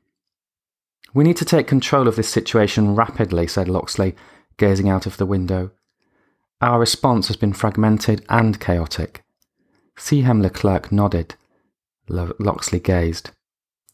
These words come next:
"What do you know?" "I know that Monsieur Hayek is on his way to Hong Kong." "Why?" "To cover off the next stage of his deal." Oh, cock. Loxley stood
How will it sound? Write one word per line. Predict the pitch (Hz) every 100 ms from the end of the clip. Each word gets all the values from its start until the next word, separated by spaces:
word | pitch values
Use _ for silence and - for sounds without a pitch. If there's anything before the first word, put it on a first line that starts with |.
| _
"What | 135 -
do | 127
you | 120
know?" | 107 104 92 85 - _ _ _ _ _ _ _ _ - _ _
"I | 160
know | 113 98
that | 90
Monsieur | 87 104 104 - 117 107
Hayek | 95 - 110 117 123 -
is | 98
on | 113
his | 104 104
way | 110 113
to | 110 -
Hong | 110 117 104
Kong." | 127 120 110 120 _ _ _ _ _ _ _ _ _ _ _ _ _ _ _ _
"Why?" | 92 92 98 107 139 170 _ _ _ _ _ _ _ _ _ _
"To | -
cover | - 139 117 113
off | -
the | 110
next | 113 -
stage | - 117 107 110
of | 101
his | 104
deal." | - 120 113 85 - _ _ _ _ _ _ _ _ _ _ _ _ _ _ -
Oh, | - - -
cock. | - - - - - _ _ _ _ _ _ _ _
Loxley | 92 - -
stood | 90 - 104 90